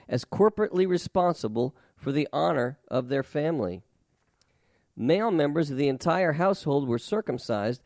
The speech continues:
as a sign of the covenant in Genesis seventeen twenty-three. In the New Testament, some entire households were baptized, as in Acts chapter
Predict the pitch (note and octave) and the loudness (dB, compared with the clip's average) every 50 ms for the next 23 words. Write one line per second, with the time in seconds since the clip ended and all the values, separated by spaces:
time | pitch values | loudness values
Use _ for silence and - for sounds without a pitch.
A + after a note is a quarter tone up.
0 | _ _ _ - - B2 B2 B2 - - - C#3+ C#3+ D3+ D#3 D3+ D3 D3 - - | _ _ _ -6 -4 -2 -2 -4 -4 -2 0 0 0 0 0 0 -2 -4 -2 -2
1 | G#3 G3+ F3+ C3 G2+ G2 - _ _ _ _ - A2+ A#2+ A2+ G2 B2+ B2 A#2 A#2 | -2 0 0 -2 -4 -4 -6 _ _ _ _ -2 0 0 0 2 2 2 2 0
2 | - - G#2+ - - - C3 A#2+ A#2 A2 - - B2 A#2 G#2+ - - C#3 A#2+ A2 | -2 -6 -10 -6 -2 -2 0 0 -2 -2 -2 -2 -2 -2 -2 -2 -2 -2 0 0
3 | G#2+ - - D3 D#3+ D3+ A#2 G#2+ A2+ C#3 _ _ _ _ _ _ _ _ _ _ | -2 -4 -4 -4 -2 0 0 -2 -4 -6 _ _ _ _ _ _ _ _ _ _
4 | _ - D3 D#3+ D#3+ D#3+ F3+ A3+ C#4+ - - C#3 B2 - - C3+ C#3 E3 - - | _ 0 2 4 4 4 4 2 2 2 0 0 0 0 -2 -2 -2 -2 -2 -4
5 | _ _ _ _ - - - F#3+ G3 F3 D3+ - - F3+ F#3 G#3+ G#3 F3+ E3+ E3+ | _ _ _ _ -8 -2 2 2 4 2 2 0 0 0 0 2 2 0 0 2
6 | F#3+ F#3+ F#3+ - - C#3+ B2 B2+ B2+ - B2+ A#2+ C3 D#3+ E3 F#3 - - B2+ A2+ | 2 0 0 0 0 0 0 0 0 -2 -4 -2 0 0 0 0 -2 -4 -4 -2
7 | G#2 G#2 A#2+ - - _ _ _ _ _ _ - A#2 A#2+ A#2 C3 B2+ A2+ - C#3+ | -2 -2 -4 -6 -8 _ _ _ _ _ _ -2 -2 0 2 0 0 0 0 0
8 | D#3 C#3+ B2+ - - - - - B2 A#2 - - B2+ A#2+ A#2+ - | -2 -2 -2 -4 -10 -8 -2 0 0 0 0 0 -2 -2 -2 -2